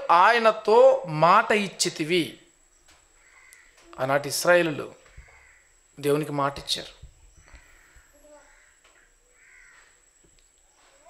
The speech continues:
మనము కూడా మాట ఇచ్చిన వారమే బాప్తిస్మం ద్వారా.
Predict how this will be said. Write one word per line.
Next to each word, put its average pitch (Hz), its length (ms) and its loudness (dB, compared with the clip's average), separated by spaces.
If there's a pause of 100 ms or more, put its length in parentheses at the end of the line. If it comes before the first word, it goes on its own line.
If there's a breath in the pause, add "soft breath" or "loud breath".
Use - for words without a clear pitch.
మనము 165 300 0
కూడా 220 300 4
మాట 202 340 2
ఇచ్చిన 226 280 -2
వారమే 233 300 4
బాప్తిస్మం 190 600 2
ద్వారా. 151 320 2